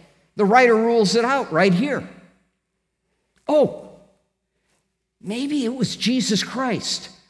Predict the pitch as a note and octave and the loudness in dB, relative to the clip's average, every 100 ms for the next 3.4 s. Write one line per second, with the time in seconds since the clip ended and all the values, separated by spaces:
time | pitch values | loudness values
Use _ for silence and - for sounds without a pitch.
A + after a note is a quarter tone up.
0 | _ - F3+ - - B3 B3 B3 B3 F3 | _ -10 -10 -8 -6 -2 0 -2 -2 2
1 | F#3 F#3 A3+ A3 E3+ A2+ - - E3+ E3 | 2 0 -2 0 0 -4 -10 0 0 0
2 | - - F#3 - B3 A#3+ G#3 A3 D#3 C#3 | -6 -4 -6 -2 0 2 2 0 -2 0
3 | G#3 E3+ - - | 2 2 -2 -10